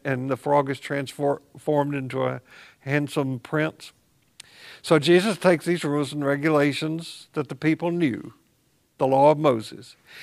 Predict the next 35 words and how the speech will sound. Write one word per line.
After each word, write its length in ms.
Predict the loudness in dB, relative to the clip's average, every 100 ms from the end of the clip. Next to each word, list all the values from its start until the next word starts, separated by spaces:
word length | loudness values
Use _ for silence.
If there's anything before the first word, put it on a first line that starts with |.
| -14 0
and 220 | 2 4
then 260 | 6 6
he 320 | 2 0 0 2
adds 420 | 4 4 2 -6
to 200 | -8 -6
each 380 | -2 -2 -2 -4
and 160 | -4
every 260 | -2 -2 -2
one 240 | -2 -4
of 140 | -6 -6
them 300 | -6 -6 -10
a 100 | -10
new 560 | -8 -4 -2 0 -2 -6 _ _ _
inner 460 | -2 0 0 -4 -8 _
dimension. 600 | -8 -6 -6 -8 -14 -18 -20 _ -20 -20 -20 -4
Now, 180 | 2 4
Holly 360 | 6 8 8 4
suggested 680 | 0 0 2 2 -2 -4
that 200 | -2 -2
you 540 | 0 2 4 4 0 -4 _ _
read 260 | -2 2 2
the 80 | 2
whole 360 | 2 2 0 -6 _ _ _ _ _ _ _
thing. 300 | -2 -2 0
We 120 | -2
didn't 260 | -2 -2 0
deal 260 | 2 4
with 120 | 2
this 220 | -2 -8 -14
third 440 | _ -6 -4 -6
paragraph, 540 | -6 -6 -6 -6 -6 -10 _ _ _ _ _
second 340 | -2 -2 -2
paragraph 580 | -4 -4 -2 -4 -6 -8
in 140 | -10
this 160 | -10